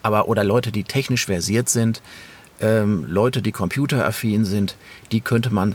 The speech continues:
als allererstes vielleicht mal ansprechen und erstmal auf die Idee bringen, die eigene Stadt auf diese Art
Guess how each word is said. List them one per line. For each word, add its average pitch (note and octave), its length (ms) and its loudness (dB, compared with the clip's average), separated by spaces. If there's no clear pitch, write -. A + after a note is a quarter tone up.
als G#2 220 -4
allererstes G2+ 600 0
vielleicht F2+ 360 0
mal D#2 160 -4
ansprechen A2 640 -2
und B2 180 0
erstmal G#2 360 -2
auf - 200 -6
die - 120 -8
Idee A#2 420 0
bringen, F2 440 -2
die F#2 200 -4
eigene F#2 260 0
Stadt - 400 -2
auf - 140 -6
diese E2+ 260 -2
Art E2 280 -2